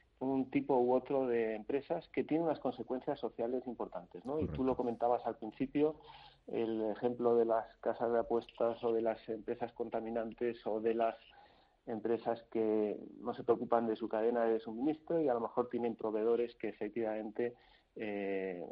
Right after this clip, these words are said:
Speaker 1: tienen problemas con los, con los derechos humanos, ¿no? Entonces, interesarse por dónde, eh, a dónde se dirige tu, tu dinero parece una,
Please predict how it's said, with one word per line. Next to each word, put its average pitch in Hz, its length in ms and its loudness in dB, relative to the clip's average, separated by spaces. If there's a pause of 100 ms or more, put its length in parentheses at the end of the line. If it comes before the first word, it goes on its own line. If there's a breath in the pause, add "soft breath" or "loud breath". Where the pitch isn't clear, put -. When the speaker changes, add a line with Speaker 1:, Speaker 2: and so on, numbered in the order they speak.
(460)
Speaker 1:
tienen 107 260 -4
problemas 107 440 0
con 101 180 -6
los, 98 320 -4
con 98 160 -8
los 98 120 -4
derechos 107 380 -6
humanos, 87 360 -12
¿no? - 120 -16 (600 loud breath)
Entonces, 135 580 2 (120)
interesarse 131 920 2 (200)
por 113 220 2
dónde, 139 540 2 (200)
eh, 104 760 -10
a 104 120 -2
dónde 151 280 4
se 127 140 -2
dirige 127 400 0
tu, 110 520 -4
tu 123 100 -6
dinero 143 480 0
parece 143 440 2
una, 123 520 2